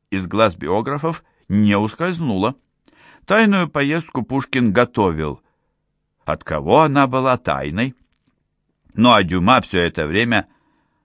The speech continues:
издал лишь несколько небольших произведений, но, как отметил Олег Горосов,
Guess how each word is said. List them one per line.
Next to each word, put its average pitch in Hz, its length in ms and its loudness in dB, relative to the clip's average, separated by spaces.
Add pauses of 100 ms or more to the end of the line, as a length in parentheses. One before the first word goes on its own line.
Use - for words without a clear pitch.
(140)
издал 135 420 2
лишь 160 380 -2
несколько 131 600 -2
небольших 104 540 -2
произведений, 80 880 -4 (420)
но, 226 160 2
как 202 220 -4
отметил 160 640 -2
Олег 90 320 -2
Горосов, 170 760 -4